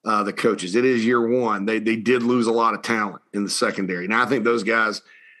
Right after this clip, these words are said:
back there have played their butts off. You know, they're, they're maximizing that ability. That's a, that's a tribute to Torian Gray,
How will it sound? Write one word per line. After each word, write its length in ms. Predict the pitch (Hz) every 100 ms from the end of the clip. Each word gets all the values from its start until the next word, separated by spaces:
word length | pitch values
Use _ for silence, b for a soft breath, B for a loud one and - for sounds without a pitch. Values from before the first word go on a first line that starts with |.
| b b _
back 240 | 107 127 113
there 260 | 123 139
have 80 | 131
played 220 | 127 135
their 100 | 117
butts 360 | 92 120 143 -
off. 320 | 80 - - _
You 100 | 113
know, 80 | 101
they're, 180 | 117 117
they're 160 | 120
maximizing 880 | 113 123 131 135 120 117 110 98 107
that 120 | 107
ability. 400 | 95 98 117 110
That's 160 | 104 104
a, 80 | 98
that's 220 | 101 113
a 40 |
tribute 400 | 87 - 117 110
to 60 | 85
Torian 480 | - 120 120 110 101
Gray, 480 | 110 120 117 110